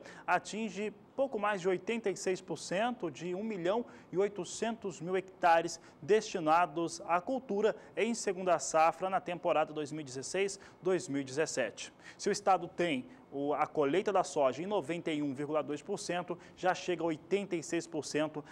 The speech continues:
a semeadura do cereal. Vamos saber então como é que vem as áreas de produção divididas no Mato Grosso do Sul e como é que vem o estágio de semeadura. Observe que a região sul do Mato Grosso do Sul é a mais adiantada. Ela chega a oitenta e nove vírgula seis por cento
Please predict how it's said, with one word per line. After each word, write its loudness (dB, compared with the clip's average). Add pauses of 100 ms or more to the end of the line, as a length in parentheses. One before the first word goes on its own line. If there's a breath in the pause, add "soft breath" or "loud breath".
(100)
a 4
semeadura 0 (280)
do 0
cereal. 4 (220 loud breath)
Vamos 0
saber 4
então -2
como -2
é -2
que -8
vem -2
as 0
áreas 4
de -10
produção 0 (220 loud breath)
divididas -2
no -6
Mato -4
Grosso -4
do -2
Sul -2
e -6
como 2
é -2
que -6
vem -4
o -2
estágio 2 (200 loud breath)
de 0
semeadura. 2 (280 loud breath)
Observe 4
que 0
a 8
região 2
sul -2
do 0
Mato 0
Grosso -2
do 0
Sul 2
é 6
a 4
mais 0
adiantada. 4 (180 loud breath)
Ela 6
chega 2
a 6
oitenta 0
e 0
nove 4
vírgula 2
seis 0
por -10
cento 0